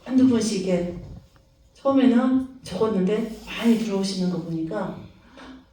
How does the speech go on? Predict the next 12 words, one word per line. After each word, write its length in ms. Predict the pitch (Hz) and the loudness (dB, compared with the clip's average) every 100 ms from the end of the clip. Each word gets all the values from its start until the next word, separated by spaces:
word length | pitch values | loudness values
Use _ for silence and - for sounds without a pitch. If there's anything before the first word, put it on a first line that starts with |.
| _ _ _ | _ _ _
아, 600 | 165 175 196 214 - - - - _ _ | -6 -4 -4 -6 -8 -10 -18 -20 _ _
선의 480 | - - 302 320 339 | -10 4 6 8 6
재미를 600 | 294 277 285 302 294 262 | 6 8 8 8 6 4
이제 260 | 262 269 214 | 4 4 2
맛을 360 | 214 240 302 | 0 4 6
보시는가 560 | 233 - 294 262 247 - | 4 4 4 6 8 6
보다. 640 | - 147 160 170 165 - - _ _ _ _ - | 2 -2 0 -2 -4 -8 -18 _ _ _ _ -20
그러면은 920 | - 254 269 254 240 302 - - - - - _ - - _ _ _ - - _ _ _ _ _ - _ | -2 8 10 12 12 10 8 2 -8 -18 -20 _ -20 -20 _ _ _ -20 -20 _ _ _ _ _ -20 _
내가 560 | 196 196 220 240 - - | -4 0 2 2 -2 -2
하는 300 | 269 277 - | 4 8 8
말들이 760 | 180 180 190 185 285 - - - _ _ _ _ _ | 6 2 0 0 0 -2 -4 -18 _ _ _ _ _
선에 720 | - 311 311 330 320 - - | 0 4 6 6 4 -4 -10